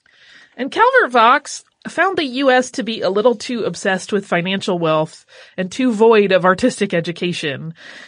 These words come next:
And that mentality really fueled his work, and his home designs that he was doing really broke with tradition.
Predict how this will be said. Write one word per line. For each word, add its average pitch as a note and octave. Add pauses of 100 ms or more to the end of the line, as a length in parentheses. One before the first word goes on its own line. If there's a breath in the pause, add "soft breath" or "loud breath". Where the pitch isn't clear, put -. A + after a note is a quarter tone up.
(180 loud breath)
And A#3
that D#4
mentality D4+
really A3
fueled F#3
his E3+
work, F3
and F#3
his A3
home A#4+
designs F#3
that F#3
he G3+
was G3
doing F#3+
really D#4
broke G#3
with G3
tradition. G3+